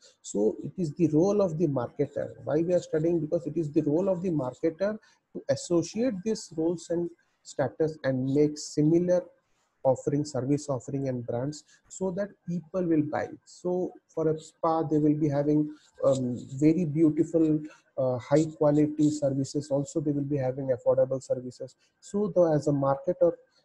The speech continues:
you need to understand you have to give service offering for the various price points for the, uh, people from the various roles and status.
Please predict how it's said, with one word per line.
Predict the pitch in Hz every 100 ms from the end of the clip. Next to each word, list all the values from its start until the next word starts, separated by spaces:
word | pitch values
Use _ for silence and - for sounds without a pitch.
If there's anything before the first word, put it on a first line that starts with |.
| _
you | 175 170
need | 175 165
to | - 151
understand | 151 165 165 180 170 170
you | 160
have | 156 156 156
to |
give | 139 151 156
service | 156 147 143 160 160
offering | 143 - 156 156
for | 143 135
the | 127
various | 139 151 165 156
price | - 143 135
points | _ 135 135 -
for | 131
the, | 147 - _ _ _ _ 127
uh, | 120
people | 170 160 165
from | 160 151 143
the | 135
various | 139 151 175 - - _ _ -
roles | 127 127 120 170
and | 233 - _
status. | - - 113 - - -